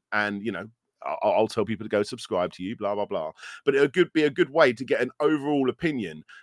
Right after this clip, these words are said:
from a lot of the U K scene, um, about this. Um, and you know, Tommy,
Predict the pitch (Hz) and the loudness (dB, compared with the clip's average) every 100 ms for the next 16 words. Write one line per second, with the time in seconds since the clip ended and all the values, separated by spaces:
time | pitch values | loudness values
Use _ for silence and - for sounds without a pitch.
0 | - 131 131 151 127 123 123 135 - 139 | -2 0 4 4 2 -4 -2 -2 -2 -2
1 | 139 - 95 73 73 - _ 107 107 104 | -2 -4 -10 -12 -18 -20 _ -2 -2 -2
2 | 110 131 147 135 - - - 113 117 113 | -4 2 2 2 -6 -16 -10 -2 2 2
3 | 113 113 - 120 135 208 170 131 113 92 | 0 -4 -4 -2 0 4 4 4 0 -2
4 | 107 | -4